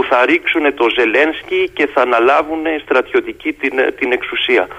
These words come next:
Όλα είναι ανοιχτά στην, στην Ουκρανία. Ε, τι θα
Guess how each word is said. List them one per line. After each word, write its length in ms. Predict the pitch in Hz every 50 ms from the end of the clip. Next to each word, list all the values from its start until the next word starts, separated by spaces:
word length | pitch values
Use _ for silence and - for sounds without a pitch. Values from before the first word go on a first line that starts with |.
| - - - - 165 185
Όλα 160 | 202 202 175 165 170
είναι 160 | 185 185 180
ανοιχτά 320 | 160 147 139 - - 170 151 139 -
στην, 180 | - 120 110 101 107 107 98 95
στην 140 | - 113 107 104
Ουκρανία. 480 | 101 107 98 98 101 123 156 185 196 202 208 - - - - - - - - -
Ε, 100 | - - 165 - -
τι 100 | - 214 214 -
θα 80 | 202